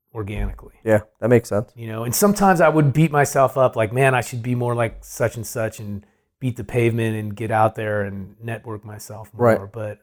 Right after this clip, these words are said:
Speaker 1: um, you know, I did, and that may come naturally for,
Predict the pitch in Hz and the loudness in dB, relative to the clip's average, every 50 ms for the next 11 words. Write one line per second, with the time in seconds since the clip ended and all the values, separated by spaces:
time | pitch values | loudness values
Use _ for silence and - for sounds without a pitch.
0 | _ - 113 110 104 104 104 101 98 95 _ _ _ _ _ _ _ - 123 120 | _ -14 -12 -12 -10 -10 -12 -12 -14 -16 _ _ _ _ _ _ _ -6 -4 -2
1 | 113 117 131 131 113 135 131 131 127 117 110 - _ _ _ _ - 143 147 156 | 0 0 0 0 4 6 6 6 6 4 0 -10 _ _ _ _ 0 2 4 6
2 | 160 156 170 180 165 - - 190 185 185 190 214 233 208 - 147 131 127 127 120 | 6 6 4 4 4 4 4 4 6 6 6 6 4 0 -4 -2 2 4 4 4
3 | 120 120 113 - - 127 117 113 113 | 2 0 -4 -6 -6 -4 -4 -4 -6